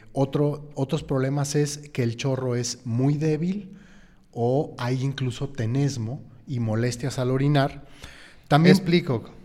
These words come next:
Speaker 1: ¿Mande?
Speaker 2: Déjame explicar.
Speaker 1: Sí, sí, adelante.
Speaker 2: <laughs> ¿Qué es
Speaker 1: Ujú.
Speaker 2: el tenesmo? Es cuando nos quedamos con la sensación de que quedó a-, la gotita traicionera.
Speaker 1: Exactamente.
Speaker 2: ¿No? O sea,
Speaker 1: Ujú.
Speaker 2: con la sensación de seguir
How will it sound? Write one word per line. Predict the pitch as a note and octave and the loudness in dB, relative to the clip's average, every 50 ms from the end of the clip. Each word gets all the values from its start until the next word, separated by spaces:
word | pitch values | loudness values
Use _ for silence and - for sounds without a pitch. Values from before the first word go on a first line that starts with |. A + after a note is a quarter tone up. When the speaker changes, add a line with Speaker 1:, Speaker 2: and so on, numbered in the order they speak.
| - - - | -20 -16 -10
Speaker 1:
¿Mande? | B2+ A#2+ A#2+ C3+ F#3+ | -8 -6 -4 -2 -2
Speaker 2:
Déjame | - C#3 D3+ D3 C3 | -2 0 0 0 -2
explicar. | A#2 - A#2+ A#2 - A2+ G#2 | -2 -4 -6 -6 -4 -4 -2
Speaker 1:
Sí, | G#2+ D3+ F3+ F3 | 2 2 2 2
sí, | - D#3 - | 2 2 2
adelante. | - C#3+ A#2+ A2+ C3+ D#3+ - - G#3+ - - | 2 2 0 -4 -4 -6 -6 -8 -10 -10 -10
Speaker 2:
<laughs> | - - | -10 -6
¿Qué | - D3+ | -2 -2
es | D#3 E3+ | 0 2
Speaker 1:
Ujú. | F3+ F3+ | 2 0
Speaker 2:
el | F3+ F3+ | 0 0
tenesmo? | - C3+ A#2+ A#2+ A#2+ A#2 A2 A2+ A#2+ | 0 0 0 0 -2 -2 -2 -2 -4
Es | B2 - | -4 -2
cuando | - D#3 D#3+ D#3+ D#3 | -2 -2 0 0 0
nos | C3+ B2+ A#2 - | -2 -4 -4 -6
quedamos | - A#2+ A#2+ A#2+ C3+ D3+ D#3+ - | -6 -4 -2 -2 0 -2 -2 -4
con | - C#3 B2 A#2+ | -4 -4 -2 -2
la | A#2 | -2
sensación | A2+ - A#2+ A2 G#2+ - A#2 A2 - D3 D#3 E3 D#3 | -4 -4 -4 -6 -6 -6 -8 -6 -4 -4 -4 -2 -4
de | B2+ A#2 | -4 -6
que | - - A2 - | -6 -8 -10 -10
quedó | - - B2+ A#2+ A2+ A2 A2 | -8 -8 -6 -4 -4 -4 -4
a-, | A2 A2 A#2 - D3 | -4 -6 -6 -6 -2
la | B2+ B2 B2+ | 0 0 2
gotita | A#2+ C3+ C3 - D#3+ D3+ D3+ - G3+ G3+ - - - | 0 0 -2 -2 -6 -6 -4 -4 -4 -4 -4 -8 -4
traicionera. | - C#3 C3 A#2 A2+ - - A#2+ A2+ G#2+ A2 A2 G#2 G2+ G#2 - - | -2 0 0 0 -2 -4 -4 -4 -2 -2 -2 -2 -2 -4 -4 -6 -6
Speaker 1:
Exactamente. | A#2 G2+ - - G#2+ G2 - - G2+ F#2+ F#2 F2+ F2 E2 B2 | -6 -6 -6 -6 -8 -8 -8 -8 -8 -8 -6 -8 -6 -4 -2
Speaker 2:
¿No? | C#3 F3+ G3+ D3 | -2 -2 -2 -2
O | A#2 A2 | -4 -2
sea, | - A#2+ E3 | 0 2 2
Speaker 1:
Ujú. | G3 | 2
Speaker 2:
con | G#3 G3+ B2+ B2+ | 0 0 0 2
la | B2+ B2 | 0 0
sensación | - C#3 B2+ A#2+ - B2 - D#3 D#3+ E3 | -2 -2 -4 -4 -4 -4 -4 -2 -2 -2
de | D#3+ E3 | -2 -4
seguir | - - C#3+ C3 C#3 D3 D#3 F#3 - - | -4 -4 -2 0 2 2 0 0 -2 -10